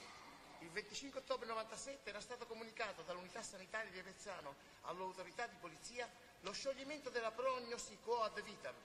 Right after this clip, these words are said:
Dalle documentazioni mediche acquisite non risulta che il predetto Moro versasse in pericolo di vita, né emerge l'esistenza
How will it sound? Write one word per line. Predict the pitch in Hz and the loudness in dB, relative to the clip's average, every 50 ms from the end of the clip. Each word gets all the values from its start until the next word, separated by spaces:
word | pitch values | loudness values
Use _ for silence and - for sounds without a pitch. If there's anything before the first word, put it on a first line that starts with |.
| - - - - - - - - - | -16 -16 -14 -14 -14 -12 -12 -8 0
Dalle | - 185 233 254 | 0 0 2 2
documentazioni | 240 277 269 269 269 269 254 269 247 - 285 285 254 254 | 0 -2 0 0 0 2 2 0 0 0 -2 -2 -2 0
mediche | 247 247 240 247 208 - 208 | 2 0 0 0 0 -2 -2
acquisite | 202 - 196 - - 233 247 - - 240 240 - - - - | -2 -2 -4 -4 -4 -4 -6 -6 -6 -6 -6 -6 -12 -16 -8
non | - 202 262 277 | 4 4 6 6
risulta | 285 240 - 285 294 269 - 202 190 | 6 0 -2 -2 -2 -4 -4 -2 -2
che | 196 | -2
il | 202 | -2
predetto | - 208 202 226 220 - 214 | -4 -2 -4 -4 -4 -2 0
Moro | 208 226 247 247 226 208 | 2 4 4 4 4 2
versasse | 196 196 - - - 233 226 - - 220 190 - - | 0 -2 -2 -2 -2 -2 -2 -2 -6 -6 -8 -8 -10
in | - 208 214 202 180 - - - - - - - - - | -10 -8 -8 -8 -10 -12 -16 -18 -20 -20 -14 -12 -12 -6
pericolo | - 196 202 247 262 247 240 220 | -6 -4 -4 -4 2 2 0 0
di | 220 226 | 0 -4
vita, | 208 196 - - - 123 - - - - - - | -6 -8 -8 -8 -8 -8 -8 -12 -18 -18 -18 -14
né | - 185 233 262 254 233 | 0 6 8 8 8 8
emerge | 233 233 233 214 190 170 147 160 156 - - - - - - - - - | 6 4 4 2 2 0 -2 -4 -4 -4 -6 -10 -14 -16 -16 -16 -16 -10
l'esistenza | 185 214 220 - - 202 185 - - - 240 254 254 254 - - - - - - - - | -6 -4 -2 -2 -2 -2 -4 -4 0 0 -2 -2 -2 -6 -8 -6 -6 -8 -8 -8 -12 -14